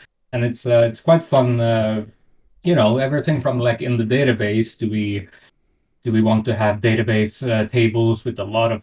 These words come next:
fields in them? Do we want to have json in there? So there's a lot of these discussions on, like, technically how do we work together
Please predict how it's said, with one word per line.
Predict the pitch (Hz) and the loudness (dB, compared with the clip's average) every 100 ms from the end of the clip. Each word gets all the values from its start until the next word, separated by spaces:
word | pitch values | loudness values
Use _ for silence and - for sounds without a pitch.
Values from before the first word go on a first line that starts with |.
| - | 0
fields | 165 165 165 156 | 4 4 4 0
in | 160 147 | -2 0
them? | 143 143 | 0 0
Do | 117 | 0
we | 113 | 0
want | 110 110 | 0 -2
to | 127 | -2
have | 123 104 | -4 -4
json | - 156 156 - 151 139 | -2 0 0 -2 -4 -2
in | 139 131 | -2 0
there? | 131 127 | 2 2
So | - 131 | 0 -2
there's | 127 | -2
a | 139 | 4
lot | 156 | 4
of | 139 | 4
these | 127 120 - | 2 2 0
discussions | 117 - 120 - 120 113 | -6 0 -2 0 -2 0
on, | 110 | 0
like, | 107 104 - - | 0 -2 -4 -6
technically | 123 - 117 117 | -6 -2 -2 0
how | 107 110 | 0 0
do | 107 | 0
we | 107 | 0
work | 104 117 117 | 0 0 -2
together | 139 139 147 156 | -4 0 2 2